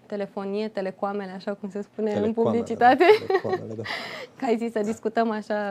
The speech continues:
Speaker 1: în trend,
Speaker 2: Uimește-mă
Speaker 1: ca să nu
Speaker 2: puțin
Speaker 1: zic la
Speaker 2: acum.
Speaker 1: modă, pentru
Speaker 2: Uimește-mă
Speaker 1: că
Speaker 2: puțin cu câteva <laughs> englezisme acum, ca să mă arunci sub fotolul ăsta.
Speaker 1: Da.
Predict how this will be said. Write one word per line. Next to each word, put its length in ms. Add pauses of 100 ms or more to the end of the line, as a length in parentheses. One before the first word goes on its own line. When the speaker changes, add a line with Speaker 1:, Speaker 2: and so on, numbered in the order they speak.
(840)
Speaker 1:
în 260
trend, 200
Speaker 2:
Uimește-mă 360
Speaker 1:
ca 20
să 40
nu 120
Speaker 2:
puțin 120
Speaker 1:
zic 100
la 80
Speaker 2:
acum. 120
Speaker 1:
modă, 240
pentru 300
Speaker 2:
Uimește-mă 380
Speaker 1:
că 60
Speaker 2:
puțin 260
cu 80 (160)
câteva 320
<laughs> 60
englezisme 460
acum, 180
ca 140
să 160 (520)
mă 60
arunci 200
sub 160
fotolul 400
ăsta. 240 (540)
Speaker 1:
Da. 200